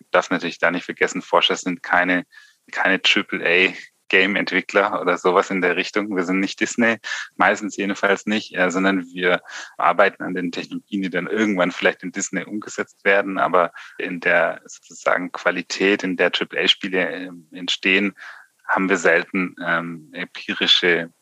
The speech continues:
Projekte. Ja. Also wenn's rein um die Technologie geht, natürlich schon, weil die entwickeln wir dann mit. Aber wenn's um Studien geht, müssen wir manchmal einfach abstrahieren. Real wird das, glaub ich, trotzdem wahrgenommen. Und dafür spricht eben genau, äh,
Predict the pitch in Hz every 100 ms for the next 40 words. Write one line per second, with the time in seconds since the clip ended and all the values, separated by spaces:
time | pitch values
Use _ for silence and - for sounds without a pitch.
0 | - 87 82 82 - - - - - -
1 | - - - 92 87 82 _ _ 90 90
2 | - - - 101 104 92 95 90 87 107
3 | 107 - 101 98 98 - 104 120 120 -
4 | 87 95 92 92 95 92 90 90 92 92
5 | - - - - - 90 90 95 87 -
6 | - 104 104 95 95 - 92 - 90 82
7 | 82 - 87 80 80 - - - - -
8 | - 95 104 107 _ _ _ _ _ _
9 | _ _ - 92 85 87 104 104 - -
10 | - 85 - - - 87 82 85 87 90
11 | 95 98 85 90 - - - 104 - 101
12 | 92 92 - - - - - 87 85 92
13 | 92 107 95 87